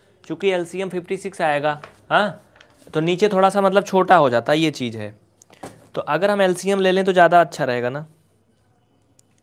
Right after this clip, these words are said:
चलो एलसीएम ले लेते हैं यार, ऐसे मज़ा नहीं आएगा, ये बहुत बड़ा हो जाएगा, फिर हमें काटना पीटना पड़ेगा ना, फिर काटना पीटना पड़ेगा, क्या मतलब? एलसीएम लेके हल करो, नंबर बहुत बड़े आ जा रहे हैं, मोटे खोटे आ रहे हैं, फिर समझ में नहीं आएगा।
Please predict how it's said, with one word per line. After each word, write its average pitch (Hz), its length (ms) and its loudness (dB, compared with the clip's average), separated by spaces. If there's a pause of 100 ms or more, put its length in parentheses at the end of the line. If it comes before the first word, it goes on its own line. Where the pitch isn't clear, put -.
(380)
चलो 180 200 0
एलसीएम 180 420 0
ले 165 80 -2
लेते 127 260 -4
हैं 131 60 -2
यार, 147 120 0
ऐसे 165 180 -6
मज़ा 165 200 -2
नहीं 147 200 -4
आएगा, 110 220 -2
ये 151 160 -2
बहुत 160 200 -4
बड़ा 165 160 2
हो 156 120 2
जाएगा, 151 220 -2
फिर 165 140 -12
हमें 165 160 -10
काटना 147 300 0
पीटना 123 300 -10
पड़ेगा 113 320 -8
ना, 160 120 -8 (1160)
फिर 180 160 0
काटना 180 400 2
पीटना 190 320 -4
पड़ेगा, 175 320 -2
क्या 170 180 -2
मतलब? 120 360 -4
एलसीएम 156 400 -4
लेके 160 240 -8
हल 113 160 -6
करो, 110 260 -12 (1900)
नंबर 147 320 0
बहुत 170 200 -4
बड़े 156 220 -2
आ 127 120 -2
जा 120 120 -4
रहे 123 120 -4
हैं, 131 60 -6
मोटे 135 200 -6
खोटे 131 280 -8
आ 117 120 -2
रहे 117 100 -6
हैं, 135 80 -12
फिर 151 120 -12
समझ 135 240 -10
में 135 120 -10
नहीं 127 140 -8
आएगा। 127 360 -4